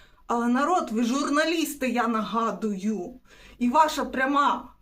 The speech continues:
робота — шукати інформацію, шукати, а не аналізувати заголовки міжнародної преси. Розумієте? Журналіст — це той, хто нариває матеріал, а не той, хто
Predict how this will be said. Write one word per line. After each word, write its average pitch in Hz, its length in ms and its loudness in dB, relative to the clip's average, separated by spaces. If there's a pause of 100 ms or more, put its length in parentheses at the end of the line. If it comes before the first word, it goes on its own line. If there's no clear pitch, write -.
робота — 247 500 0
шукати 311 520 0
інформацію, 285 1000 0
шукати, 370 1200 2
а 302 100 4
не 311 140 2
аналізувати 294 1000 0
заголовки 254 640 0
міжнародної 233 800 0
преси. - 680 -10 (580)
Розумієте? 269 840 -2 (480)
Журналіст — 320 720 -2
це 330 80 -4
той, 349 220 -2
хто 330 200 -6
нариває 269 840 2
матеріал, 233 840 2
а 277 100 0
не 247 160 2
той, 339 200 2
хто 269 400 0